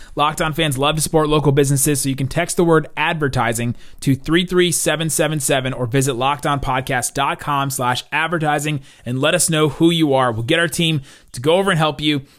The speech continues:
to achieve Locked On advertising success. Once again, it's advertising to three three seven seven seven or visit lockedonpodcast dot com slash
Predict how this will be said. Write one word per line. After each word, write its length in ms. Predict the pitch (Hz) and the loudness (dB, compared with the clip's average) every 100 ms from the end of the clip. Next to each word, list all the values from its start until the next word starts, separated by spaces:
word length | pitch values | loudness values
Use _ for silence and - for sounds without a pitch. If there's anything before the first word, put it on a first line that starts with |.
| _ | _
to 80 | 143 | -4
achieve 400 | 127 - 175 156 | -2 0 0 0
Locked 300 | 151 160 151 | 0 -2 0
On 160 | 160 143 | -2 0
advertising 500 | 139 143 139 131 131 | -2 -2 -2 -2 -2
success. 420 | 131 - 135 131 | -4 -2 -2 -2
Once 220 | 147 139 | -4 -2
again, 200 | 143 143 | -2 -2
it's 120 | 135 | -2
advertising 760 | - 143 151 156 143 143 147 139 - - - | -4 -4 -4 -2 0 0 -2 -6 -10 -20 -10
to 420 | - 156 147 - _ _ | -2 2 0 -2 _ _
three 220 | 160 185 | 0 2
three 380 | 185 170 170 165 | 0 0 0 0
seven 360 | - - 151 156 | -4 -2 -2 0
seven 260 | 165 156 | -2 -2
seven 280 | 135 147 147 | -2 -4 -4
or 60 | 131 | -4
visit 260 | 135 143 | -2 -2
lockedonpodcast 960 | 131 139 147 151 139 135 135 139 135 - | -2 -2 -2 -2 -2 -2 -2 -2 -4 -2
dot 240 | 143 127 | -2 -4
com 220 | - 131 127 | -4 -6 -6
slash 320 | 127 113 | -6 -6